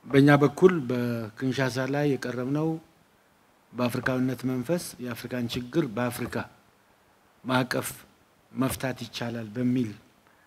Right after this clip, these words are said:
ሂሳብ ነው ነው። እ፣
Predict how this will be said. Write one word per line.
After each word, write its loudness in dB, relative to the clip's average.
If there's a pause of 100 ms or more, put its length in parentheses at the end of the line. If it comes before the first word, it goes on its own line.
(480)
ሂሳብ -4
ነው -4
ነው። -8 (1600)
እ፣ -6